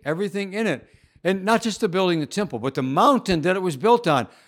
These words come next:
that was dedicated to God and sanctified for him. The temple shovel that they used to clean up the ashes after they, the sacrifices, the bulls and the goats, and they were put on an altar and they were,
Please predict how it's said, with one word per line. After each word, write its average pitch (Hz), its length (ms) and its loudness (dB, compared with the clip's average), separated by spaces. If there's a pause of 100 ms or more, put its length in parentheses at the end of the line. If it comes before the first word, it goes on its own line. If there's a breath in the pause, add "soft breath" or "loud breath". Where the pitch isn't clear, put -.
(140 soft breath)
that 247 360 2
was 180 160 0
dedicated 123 580 -2
to 110 100 -10
God 110 300 0
and 120 140 -4
sanctified 117 600 -6
for 107 120 -10
him. 90 280 -10 (360 loud breath)
The 175 100 -2
temple 247 540 0
shovel 214 500 0
that 165 180 -2
they 175 140 -2
used 170 600 -2
to 135 220 -2 (480 loud breath)
clean 220 280 -2
up 214 200 -2
the 180 200 -2
ashes 147 580 0
after 160 280 -2
they, 165 160 -4
the 165 160 -4
sacrifices, 147 840 -2
the 123 100 -6
bulls 165 480 0
and 175 100 -6
the 165 80 -4
goats, 175 460 2
and 139 120 0
they 147 80 0
were 143 140 -2
put 170 200 0
on 165 140 4
an 151 120 0
altar 160 540 2
and 131 100 0
they 139 100 2
were, 139 240 0